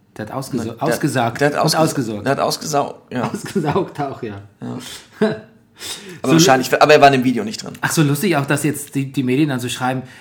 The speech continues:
Speaker 1: Real begeht nicht den gleichen Fehler wie, äh, Bayern und Real lernt aus Bayerns Fehlern.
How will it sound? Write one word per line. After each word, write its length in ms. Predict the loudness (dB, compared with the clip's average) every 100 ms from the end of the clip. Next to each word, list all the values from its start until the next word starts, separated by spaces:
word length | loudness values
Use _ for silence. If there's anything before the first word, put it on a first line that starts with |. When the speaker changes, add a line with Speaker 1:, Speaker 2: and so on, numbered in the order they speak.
| -12
Speaker 1:
Real 400 | -6 0 6 6 4 0
begeht 300 | 2 2 2
nicht 200 | 0 0
den 140 | 0
gleichen 300 | 4 2 2
Fehler 440 | -2 0 2 0 0
wie, 240 | 0 0
äh, 640 | 0 -2 -2 -2 -4 -6 -4
Bayern 420 | 0 2 2 2
und 220 | 0 -4 -2
Real 240 | 0 2
lernt 280 | 0 -2 -6
aus 180 | -10 -8
Bayerns 400 | -6 -6 -6 -8
Fehlern. 480 | -4 -2 0 -2